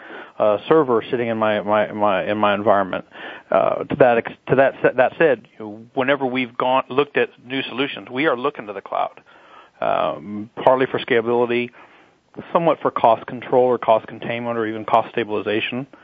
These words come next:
But y-, you really get out of the cloud what you put into it, and, and that is,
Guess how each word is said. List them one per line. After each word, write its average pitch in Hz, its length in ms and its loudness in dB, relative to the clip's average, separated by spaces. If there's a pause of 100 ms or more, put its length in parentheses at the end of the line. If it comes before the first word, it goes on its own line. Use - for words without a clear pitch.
(800)
But 110 500 2
y-, 127 80 -8
you 135 240 -6
really 185 200 0
get 151 180 -2
out 147 120 2
of 135 60 -2
the 120 60 -2
cloud 127 340 0
what 120 140 -4
you 110 80 -14
put - 180 -8
into 110 320 -6
it, 92 180 -8
and, 101 500 -8
and 117 100 -4
that 135 120 4
is, 120 220 2